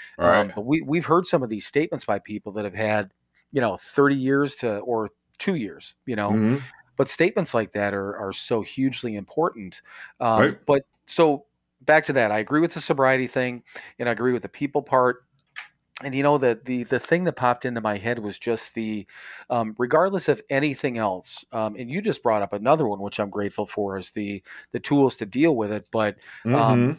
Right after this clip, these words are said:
Speaker 2: you know, I go back to what you said, enjoy the freedom.
Speaker 1: Yep.
Speaker 2: Um,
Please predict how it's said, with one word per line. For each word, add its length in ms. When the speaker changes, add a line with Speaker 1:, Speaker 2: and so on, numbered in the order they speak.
Speaker 2:
you 80
know, 80
I 80
go 140
back 220
to 60
what 200
you 100
said, 300
enjoy 420
the 80
freedom. 480
Speaker 1:
Yep. 200
Speaker 2:
Um, 220